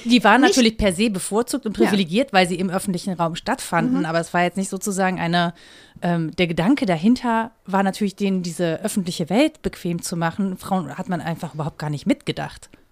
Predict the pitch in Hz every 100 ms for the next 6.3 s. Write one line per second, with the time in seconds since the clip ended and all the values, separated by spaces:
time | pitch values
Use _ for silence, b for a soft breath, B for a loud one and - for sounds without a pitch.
0 | _ - 147 - 233 226 240 - - 311
1 | 294 185 185 - 196 190 - 185 - 180
2 | 180 180 - 214 220 - 262 - 226 233
3 | - B B B B B B - 330 311
4 | 381 370 359 339 262 262 285 339 330 320
5 | 311 277 - - 277 254 254 262 - 247
6 | 247 247 240